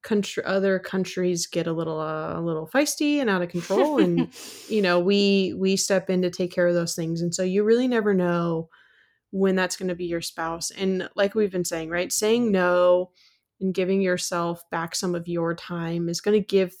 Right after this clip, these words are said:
Speaker 1: time back to your family, back to your spouse, back to your kids. And that's really important to keep in mind, um, in our community, right? Because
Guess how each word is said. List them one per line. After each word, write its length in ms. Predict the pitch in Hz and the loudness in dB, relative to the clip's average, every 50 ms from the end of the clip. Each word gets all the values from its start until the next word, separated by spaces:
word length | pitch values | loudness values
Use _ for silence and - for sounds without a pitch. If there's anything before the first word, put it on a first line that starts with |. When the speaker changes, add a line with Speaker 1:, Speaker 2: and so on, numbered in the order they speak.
| - - | -20 -20
Speaker 1:
time 380 | - - - 170 165 165 160 | -18 -10 -6 -4 -4 -4 -2
back 240 | 165 160 160 160 - | -4 -4 -6 -6 -8
to 100 | - - | -8 -8
your 80 | 170 165 | -8 -8
family, 360 | - - 160 156 156 160 160 | -6 -8 -8 -8 -8 -8 -8
back 240 | 160 175 170 165 - - | -4 -4 -4 -4 -6 -8
to 80 | - | -10
your 60 | 175 | -8
spouse, 360 | 165 - - - 151 156 156 - | -8 -8 -10 -10 -10 -10 -12 -10
back 240 | - 175 170 165 | -8 -8 -8 -8
to 100 | - - 160 | -8 -10 -10
your 40 | 165 | -10
kids. 400 | - - 151 143 160 170 - - - | -8 -8 -6 -6 -6 -8 -10 -10 -4
And 240 | - 190 190 202 - _ | -2 -2 -2 -2 -2 _
that's 240 | - 269 269 - - | 0 0 0 2 0
really 200 | 294 294 285 262 | 0 2 2 2
important 460 | 208 190 - - - 185 120 185 180 - | 2 0 0 -2 -2 -2 0 -2 -2 -4
to 60 | 190 | -6
keep 240 | 175 - 190 - - | -6 -6 -6 -4 -2
in 80 | 170 | -2
mind, 440 | 170 170 165 165 165 165 165 170 - _ _ _ _ _ _ _ _ _ _ _ _ _ _ _ - | -2 0 0 -2 -2 -2 -4 -4 -6 _ _ _ _ _ _ _ _ _ _ _ _ _ _ _ -8
um, 480 | 180 185 180 165 160 - - - 190 - _ _ _ _ _ _ _ _ - | -6 -4 -4 -4 -6 -8 -10 -12 -14 -14 _ _ _ _ _ _ _ _ 0
in 120 | 196 220 254 | 2 4 4
our 140 | 226 175 | 4 2
community, 500 | 165 - - 185 175 165 165 160 165 160 160 | 2 0 -2 -2 0 0 -2 -2 -2 -4 -2
right? 240 | 160 160 180 214 - | -2 0 0 0 -2
Because 640 | 220 202 - 190 180 175 175 170 - - - - _ | -4 -4 -2 2 2 2 2 2 -2 -4 -6 -8 _